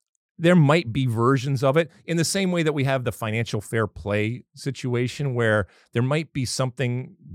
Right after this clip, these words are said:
give it a name, whatever the name is, that on the surface is designed to show that they are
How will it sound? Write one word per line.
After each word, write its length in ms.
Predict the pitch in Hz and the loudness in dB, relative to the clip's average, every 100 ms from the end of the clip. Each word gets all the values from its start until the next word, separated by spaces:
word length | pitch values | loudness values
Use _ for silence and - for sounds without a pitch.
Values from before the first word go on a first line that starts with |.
| 98 | -6
give 140 | 110 | 0
it 80 | 127 | 2
a 60 | 101 | 2
name, 240 | 104 104 | 2 0
whatever 260 | 92 98 95 | -2 -2 -4
the 100 | 90 | -4
name 280 | 90 87 85 | -6 -6 -8
is, 540 | 92 95 127 135 - - _ _ _ | -4 -2 -2 -4 -8 -14 _ _ _
that 120 | 113 | -6
on 140 | 110 110 | -4 -2
the 80 | 104 | -4
surface 640 | - 143 139 120 104 - - | -2 0 0 -2 -6 -6 -8
is 300 | 101 92 - | -6 -6 -8
designed 840 | 101 95 104 110 113 104 101 120 - | -8 -2 0 2 2 0 -2 -6 -10
to 100 | 90 | -8
show 540 | - - 123 110 107 | -8 -2 0 2 2
that 160 | 95 95 | -2 -4
they 140 | 98 | -4
are 180 | 92 | -4